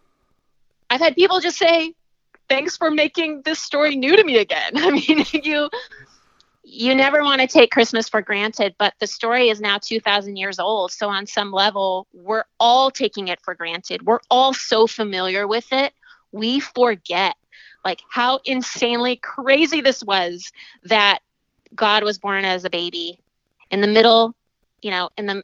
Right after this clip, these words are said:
in the middle of the, the M-, Middle East to people who were not famous.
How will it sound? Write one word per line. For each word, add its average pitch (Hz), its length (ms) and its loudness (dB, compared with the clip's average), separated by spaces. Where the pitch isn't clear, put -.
in 202 100 -2
the 196 80 -2
middle 196 380 2
of 180 180 -2
the, - 160 -8
the 185 300 -2
M-, 202 160 -8
Middle 196 320 0
East - 500 -4
to 208 120 -2
people 220 300 0
who 208 100 0
were 208 120 2
not 180 200 -4
famous. - 520 -12